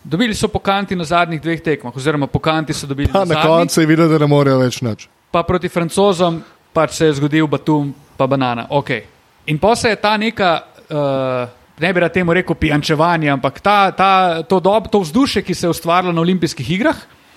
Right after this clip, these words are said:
Speaker 1: se je preneslo na letošnjo sezono pa evropsko prvenstvo. In se je zdelo, da na tak način lahko oni rešijo vse in da je to medalja zagarantirana.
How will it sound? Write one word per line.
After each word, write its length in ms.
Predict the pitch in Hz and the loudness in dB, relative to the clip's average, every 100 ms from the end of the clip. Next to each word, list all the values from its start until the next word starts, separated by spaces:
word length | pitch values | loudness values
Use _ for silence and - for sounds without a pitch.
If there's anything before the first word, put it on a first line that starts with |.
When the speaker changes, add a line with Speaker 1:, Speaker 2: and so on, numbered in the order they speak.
| _ _ | _ _
Speaker 1:
se 120 | - 185 | -4 -2
je 60 | |
preneslo 440 | 180 175 190 190 185 | 0 0 0 -2 -2
na 100 | 170 | -2
letošnjo 360 | 175 170 170 | -2 -4 -8
sezono 360 | 156 143 170 165 | -8 -2 -2 0
pa 100 | 151 | 0
evropsko 280 | 151 147 139 | 0 0 -4
prvenstvo. 440 | 139 127 113 117 - _ | -2 -2 -6 -14 -20 _
In 300 | - 160 160 151 | -2 0 0 -4
se 200 | - 165 | 0 0
je 80 | |
zdelo, 340 | 127 160 214 214 | 2 2 2 2
da 160 | 185 | 0
na 80 | 190 | -2
tak 260 | 180 180 180 | 0 0 0
način 320 | 175 185 170 | -4 -4 -2
lahko 240 | 165 160 143 - - | 0 -2 -6 -14 -2
oni 220 | 160 156 | 0 2
rešijo 560 | 151 156 - 143 135 - | 0 -2 -2 0 0 -2
vse 440 | 135 196 208 190 | -6 0 0 0
in 140 | 160 | 0
da 80 | 151 | 0
je 80 | 147 | 0
to 200 | 147 160 | 2 2
medalja 600 | 147 139 143 143 139 131 | 2 2 2 2 0 -2
zagarantirana. 720 | - 131 131 127 127 120 107 | -4 -6 -4 -4 -4 -6 -8